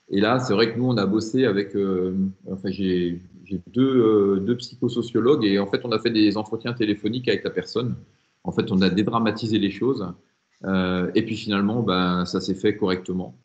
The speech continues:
Et ce qu'on s'est aperçu aussi, c'est que face à l'anxiété des gens qui reprennent le travail, ce qui est vraiment très intéressant, c'est de se prendre un peu de temps quand on peut, hein, dans les entreprises qui le peuvent,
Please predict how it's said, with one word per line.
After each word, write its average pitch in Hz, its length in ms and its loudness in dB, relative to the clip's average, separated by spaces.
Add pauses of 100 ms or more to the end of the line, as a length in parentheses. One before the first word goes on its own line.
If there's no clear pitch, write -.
(600)
Et 104 60 0
ce - 80 -6
qu'on 123 80 -2
s'est 123 140 2
aperçu 123 320 0
aussi, 127 480 2
c'est - 180 -4
que 117 100 -2
face 123 240 -2
à 127 40 2
l'anxiété 123 420 0
des 117 160 0
gens 123 140 -2
qui 123 120 -6
reprennent 110 300 0
le 110 100 -2
travail, 120 340 2
ce 131 60 -8
qui - 120 -4
est - 20 -2
vraiment 120 280 -2
très 120 260 0
intéressant, 113 520 -2
c'est 127 180 -6
de - 60 -14
se 104 60 -4
prendre 123 300 -4
un 104 80 0
peu 110 160 -2
de - 60 -6
temps 123 240 -4
quand 113 160 -4
on 98 100 0
peut, 135 360 2
hein, 107 160 -10
dans 98 120 -2
les 95 120 0
entreprises 113 300 -6
qui 98 120 -4
le 82 60 -4
peuvent, 113 400 2